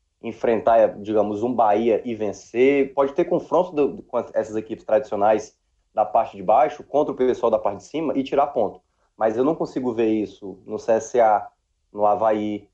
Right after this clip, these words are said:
no próprio, no, no próprio, na própria Chapecoense. Então, a tendência, eu imagino que vai ser alta. Não acho que vai ser no, no, nesse patamar de sessenta e quatro pro oitavo. Acredito que vai estar por volta de cinquenta e nove,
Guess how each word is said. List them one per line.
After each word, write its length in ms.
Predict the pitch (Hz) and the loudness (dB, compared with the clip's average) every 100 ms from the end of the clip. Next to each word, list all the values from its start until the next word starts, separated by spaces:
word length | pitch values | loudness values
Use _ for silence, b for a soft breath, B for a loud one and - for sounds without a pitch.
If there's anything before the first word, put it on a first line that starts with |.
| _ | _
no 140 | 107 104 | -12 -6
próprio, 680 | 117 117 - 110 104 98 - | -2 0 0 2 2 0 -2
no, 180 | 104 | -6
no 120 | 98 98 | -6 -4
próprio, 360 | 113 107 107 104 | -2 -2 -4 -6
na 120 | 110 | -6
própria 280 | - - - | -4 -4 -4
Chapecoense. 800 | - 107 110 - 117 107 107 - _ _ _ _ - | -4 -4 -6 -6 -4 -4 -6 -10 _ _ _ _ -20
Então, 360 | - 139 147 | 0 2 2
a 140 | - 139 | 0 -2
tendência, 840 | - 185 156 113 113 123 - 165 - | 0 0 2 2 2 0 -4 -2 0
eu 120 | 113 | 0
imagino 640 | 113 110 104 98 107 131 | 4 2 2 -2 -4 -4
que 120 | 135 117 | -6 0
vai 160 | 113 | 0
ser 200 | - 156 | 0 2
alta. 300 | 139 92 - | 2 2 -2
Não 280 | 95 127 175 | -2 2 4
acho 220 | 151 156 | 4 0
que 80 | - | -6
vai 180 | 147 151 | -2 0
ser 140 | 147 | 0
no, 60 | 143 139 - | -8 -10 -10
no, 320 | 131 120 - _ _ _ | -10 -10 -12 _ _ _
nesse 220 | 110 - | -14 -6
patamar 460 | - 123 127 117 127 | -4 0 2 2 0
de 80 | |
sessenta 340 | - 127 139 135 | -2 -8 -6 -6
e 60 | |
quatro 340 | 131 120 110 - | -2 -2 -2 -4
pro 140 | - | -4
oitavo. 420 | 101 98 90 95 - _ - 76 _ _ _ _ _ _ | -4 0 0 0 -6 _ -20 -20 _ _ _ _ _ _
Acredito 360 | - 110 117 | -8 -4 -4
que 80 | - | -2
vai 160 | 131 131 | 0 0
estar 180 | - 117 | 0 -2
por 120 | 120 | 0
volta 220 | 113 113 | 0 0
de 80 | 107 | -4
cinquenta 420 | - - 120 117 | -10 -10 -10 -4
e 40 | 127 | 0
nove, 360 | 113 143 180 | 2 2 0